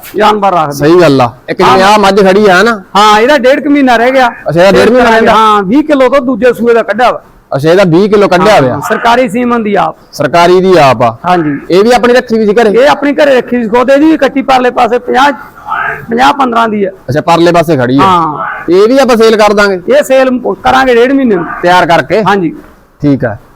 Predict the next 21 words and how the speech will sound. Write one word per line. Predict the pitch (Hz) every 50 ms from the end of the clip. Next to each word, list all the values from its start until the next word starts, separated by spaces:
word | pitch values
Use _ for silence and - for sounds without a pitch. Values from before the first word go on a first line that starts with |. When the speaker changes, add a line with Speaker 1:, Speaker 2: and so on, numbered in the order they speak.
| - - - - - -
Speaker 2:
ਲਓ | 143 165
ਜੀ | 190
ਦੋਸਤੋ, | 196 202 190 202 190
ਸਾਰੇ | 156 156 160 190 208
ਪਸ਼ੂ | 185 190 190
ਵੀ | 175 175
ਬਾਈ | 170 160 160 160
ਕੋਲੇ | 147 156 156 143
ਚੰਗੇ | 151 143 143 139 143 143 139
ਆਗੇ। | 127 123 143 160
ਜਿਵੇਂ | 151 135 135 143 147 151
ਉਹ | 160 160
ਮੱਝ | 151 139 147 156 156 165 170
ਹੈਗੀ, | 160 156 156 151 151 - - - - _ _ _ _ _ _ _ _ _ - 151
ਉਹ | 160 165
ਵੀ | 185 175
ਵੀਹ | 151 160 175
ਲੀਟਰ | 185 180 143 156 147
ਵਾਲੀ | 151 147 147 147 147
ਹੈਗੀ, | 147 143 147 143 139 - - - - _ _ _ _ _
ਤੇ | 156 151 151 151 151 151 151 151 151 151 151